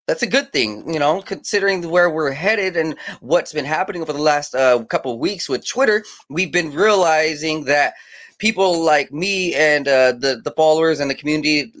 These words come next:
uh, you know, that I've been talking to are actually right. You know, we shouldn't be ostracized. We should feel confident. We should keep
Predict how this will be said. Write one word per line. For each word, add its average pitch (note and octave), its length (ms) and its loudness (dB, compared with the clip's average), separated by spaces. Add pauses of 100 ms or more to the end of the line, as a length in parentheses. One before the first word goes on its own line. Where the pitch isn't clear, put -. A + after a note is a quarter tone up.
(100)
uh, A#2+ 80 0 (100)
you B2+ 120 -6
know, A#2+ 180 2
that A#2 140 -2
I've A#2 100 2
been A#2 80 -4
talking D#3 440 -2
to D#3 280 -2 (880)
are G#3+ 320 4
actually E3 440 -2
right. D3+ 280 2
You D#3 160 -10
know, E3 140 2
we D#3+ 120 -6
shouldn't A#3 280 -2
be E3+ 100 -4
ostracized. C#3 720 0
We D3+ 80 -6
should - 420 -2
feel F#3 160 0
confident. D3+ 460 -2
We D3 80 -6
should G3+ 400 -4
keep D#3+ 300 -6